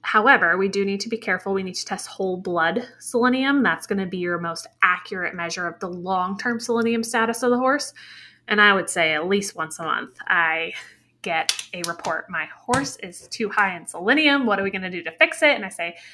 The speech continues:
"Well, what method was used?" And it's serum or plasma. Those are a lot more sensitive to recent changes. So maybe you fed your horse their meal. Hour or two later, the vet came and drew blood for this test. And if they use serum or plasma,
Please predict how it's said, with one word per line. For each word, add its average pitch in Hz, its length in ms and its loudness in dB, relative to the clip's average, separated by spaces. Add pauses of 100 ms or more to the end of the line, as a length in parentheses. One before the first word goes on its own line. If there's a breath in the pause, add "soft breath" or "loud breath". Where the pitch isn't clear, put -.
(220 loud breath)
"Well, 214 260 -6
what 190 220 -6
method 185 340 -6
was 302 180 -4
used?" 190 380 -4
And 175 100 -14
it's - 140 -14
serum 180 320 -2
or 180 80 0
plasma. 175 800 2
Those 247 260 10
are 240 100 6
a 208 80 4
lot 185 280 4
more 196 180 2
sensitive 180 720 -4
to 165 480 -6 (300 loud breath)
recent 196 400 0
changes. 320 640 4 (180)
So 185 300 -2
maybe 175 260 0
you 175 180 0
fed 175 380 0
your 170 120 0
horse 175 240 -2
their 175 180 0
meal. 320 480 8 (520 loud breath)
Hour 190 300 2
or 180 80 -4
two 190 240 -8
later, 226 400 6
the 185 140 -4
vet 175 240 -4
came 180 220 -10
and 175 120 -12
drew 175 200 -8
blood 226 380 2
for 196 120 -6
this - 240 -8
test. 262 480 0
And 180 120 -10
if 170 140 -14
they 175 80 -8
use 170 220 -8
serum 196 340 2
or 165 60 0
plasma, 220 680 6